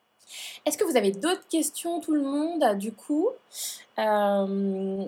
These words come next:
sinon, j'en profite donc pour vous parler un petit peu de mon nouvel accompagnement Parents mais pas que, où, euh, donc comme je le disais, les lives que j'ai faits, il y a des thématiques un peu. Aujourd'hui, on a parlé de la place, euh, du couple. Demain,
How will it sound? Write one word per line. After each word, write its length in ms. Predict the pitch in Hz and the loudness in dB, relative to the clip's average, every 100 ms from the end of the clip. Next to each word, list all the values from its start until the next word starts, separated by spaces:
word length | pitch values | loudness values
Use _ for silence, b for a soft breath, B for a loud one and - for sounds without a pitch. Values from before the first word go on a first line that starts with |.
| - | -4
sinon, 500 | - - 285 311 349 | -2 0 4 4 4
j'en 140 | 277 | 2
profite 360 | 247 311 339 269 | 2 -4 -2 0
donc 180 | 277 240 | 0 2
pour 120 | 247 | -2
vous 100 | 240 | -2
parler 240 | 277 294 | -2 2
un 120 | 302 | 2
petit 160 | 294 254 | 0 -8
peu 300 | - 262 - | -4 -4 -4
de 160 | 208 233 | 0 2
mon 160 | 226 | 2
nouvel 180 | 226 269 | 4 4
accompagnement 640 | 247 233 220 214 214 226 B B B | 4 2 0 0 0 -2 B B B
Parents 280 | 226 214 247 | -6 2 4
mais 100 | 226 | 4
pas 160 | 208 202 | 0 -4
que, 300 | - 254 285 B B - | 0 -2 -2 B B -2
où, 300 | 277 339 370 - | 2 2 2 2
euh, 220 | 214 202 | 4 4
donc 300 | 202 208 220 | 2 -2 2
comme 160 | 330 330 | 2 2
je 60 | |
le 80 | 254 | -2
disais, 460 | 214 226 254 302 - | -4 2 4 4 2
les 140 | 220 226 | 2 4
lives 340 | 254 285 294 | 6 4 2
que 120 | 262 | -2
j'ai 140 | 214 214 | -2 -2
faits, 420 | - 262 285 - | 0 2 4 2
il 60 | 208 | 4
y 80 | |
a 240 | 214 240 - _ - | 6 4 2 _ -8
des 220 | 202 208 | -6 -2
thématiques 560 | 262 247 233 233 277 | 0 2 2 -2 -4
un 80 | 233 | -4
peu. 180 | 202 - B B - | -6 -12 B B -6
Aujourd'hui, 420 | 214 220 226 247 | -2 0 0 0
on 80 | 294 | 2
a 100 | 233 | 2
parlé 260 | 226 220 | 2 2
de 60 | 233 | 4
la 120 | 202 | 2
place, 580 | 196 254 277 294 - - - | 0 0 2 2 -2 -2 0
euh, 280 | 202 196 190 | 2 2 0
du 180 | 190 | -4
couple. 260 | 202 - - B B B B 180 | -12 -16 -20 B B B B 0
Demain, 440 | 233 254 262 311 | 2 4 2 2